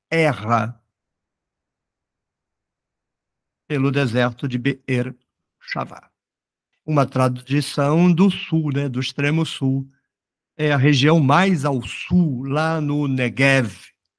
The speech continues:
Quer dizer, as tradições de Abraão originalmente são dessa região, né? São tradições do sul de Judá.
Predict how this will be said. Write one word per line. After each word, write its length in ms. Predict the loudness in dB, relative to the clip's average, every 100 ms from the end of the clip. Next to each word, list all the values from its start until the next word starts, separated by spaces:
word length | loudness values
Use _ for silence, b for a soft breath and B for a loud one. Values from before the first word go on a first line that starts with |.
| _ _ _ _ _ _ _ _ _ _ _ _ _
Quer 80 | -18
dizer, 320 | -12 -12 -6
as 260 | -4 -2 0
tradições 640 | 0 0 -2 -2 0 0
de 80 | 0
Abraão 560 | -2 0 0 0 -2 -2
originalmente 800 | -2 -2 -2 -4 -4 -2 -4 -6
são 180 | -4 -2
dessa 280 | -2 -2 -2
região, 580 | 0 -2 -6 -6 -6
né? 160 | -8 -10 _ _ _ _ _ _ _ _ _ _ _ _ _ -6
São 160 | -6
tradições 600 | -2 -2 -2 -6 -2 -2 0
do 120 | -2
sul 520 | -4 -2 0 0 -2
de 380 | -6 -8 -8 -16 _ _ _ _ _ _ _ _ _ _ _ _ _ _
Judá. 440 | -4 -2 -2 -6